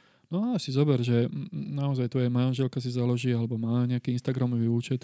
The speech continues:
a začne si robiť selfiečka a za, ne, ne, nedaj Bože, padne do oka napríklad fitness trénerovi Lacovi.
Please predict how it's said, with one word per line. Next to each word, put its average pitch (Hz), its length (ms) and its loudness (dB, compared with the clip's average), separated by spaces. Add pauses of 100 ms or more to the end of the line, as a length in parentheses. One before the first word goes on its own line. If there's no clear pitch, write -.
a 123 320 -4
začne 123 240 -4
si - 80 -6
robiť 127 320 0
selfiečka 123 580 0
a 120 140 4
za, 123 320 0
ne, 135 240 -6
ne, 127 340 -10
nedaj 135 300 2
Bože, 123 320 4 (480)
padne 123 320 4
do 120 320 8
oka 117 560 6
napríklad 113 560 2
fitness 123 400 2
trénerovi 120 800 4
Lacovi. 131 560 6